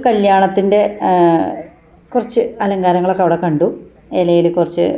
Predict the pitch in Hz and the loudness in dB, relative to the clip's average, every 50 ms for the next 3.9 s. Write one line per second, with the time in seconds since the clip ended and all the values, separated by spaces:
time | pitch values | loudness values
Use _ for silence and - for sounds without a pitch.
0 | - - 180 165 156 160 170 170 175 185 180 - 160 156 156 160 165 156 147 147 | -4 -2 -2 0 2 2 2 4 4 2 2 2 0 0 0 0 0 0 0 0
1 | 147 151 147 147 151 147 143 123 - - - _ _ _ _ _ _ _ _ _ | 0 -2 -2 -2 -2 -4 -4 -6 -10 -18 -20 _ _ _ _ _ _ _ _ _
2 | _ _ _ _ 233 214 202 214 220 220 220 220 226 202 214 - - - _ - | _ _ _ _ -16 -10 -6 -4 -2 -2 -2 -2 -4 -6 -12 -18 -20 -20 _ -4
3 | 240 262 285 269 269 269 247 233 233 226 - 220 233 226 226 220 226 | 0 2 2 4 4 4 4 4 4 2 2 2 0 0 0 0 0